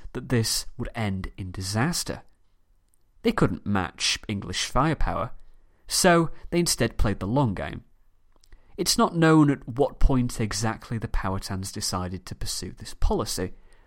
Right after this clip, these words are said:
but it's quite possible that Opechancanough came to this conclusion as early as sixteen fourteen, when he was signing the peace agreement. So, what would this long game involve?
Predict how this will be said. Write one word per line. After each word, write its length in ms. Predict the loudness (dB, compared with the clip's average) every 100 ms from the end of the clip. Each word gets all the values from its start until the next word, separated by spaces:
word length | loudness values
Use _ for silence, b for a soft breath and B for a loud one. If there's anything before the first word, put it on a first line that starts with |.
| b -4
but 260 | -4 -4 b b
it's 200 | -10 -4
quite 320 | -2 -2 -2
possible 500 | 0 0 0 -2 -6 b b
that 180 | -10 -4
Opechancanough 840 | -4 -2 -4 -2 -4 -2 -4 -6
came 240 | -4 -2 -2
to 100 | -2
this 180 | -6 -6
conclusion 580 | -8 -6 -6 -6 -8 b b b
as 160 | -4 0
early 340 | 0 0 -4 b b
as 100 | -4
sixteen 460 | -2 -2 -4 -4 -4
fourteen, 640 | -4 -4 -2 -2 -2 -4 b b b
when 120 | -2
he 100 | -2
was 140 | 0
signing 340 | 0 -2 -2 -6
the 60 | -6
peace 280 | -2 -2 -2
agreement. 480 | -6 -8 -10 -12 -16 -20 -20 _ _ _ _ _ -10
So, 300 | 0 2 2 -4 -12 B B -2
what 140 | 0
would 100 | 2
this 160 | 2 2
long 140 | 0
game 180 | 0 -4
involve? 420 | -6 -10 -8 -10